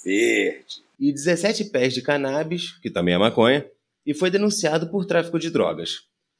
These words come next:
Speaker 2: Na sentença foi fixada uma pena de cinco anos de reclusão em regime inicial fechado, além de quinhentos dias multa. No entanto, o respectivo tribunal aplicou a diminuição de pena do tráfico privilegiado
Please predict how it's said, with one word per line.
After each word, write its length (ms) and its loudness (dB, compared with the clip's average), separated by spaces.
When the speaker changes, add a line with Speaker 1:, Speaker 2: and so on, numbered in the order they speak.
Speaker 2:
Na 120 -4
sentença 560 -2
foi 160 -6
fixada 600 -4
uma 200 -2
pena 280 -2
de 140 -8
cinco 440 -2
anos 280 0
de 80 -2
reclusão 600 -2
em 80 -4
regime 380 2
inicial 340 -2
fechado, 720 -2
além 240 2
de 100 -2
quinhentos 560 0
dias 340 0
multa. 440 -4
No 120 -2
entanto, 540 0
o 60 2
respectivo 680 -2
tribunal 560 2
aplicou 340 -2
a 60 4
diminuição 880 0
de 140 -6
pena 280 -2
do 240 -6
tráfico 440 -6
privilegiado 840 -2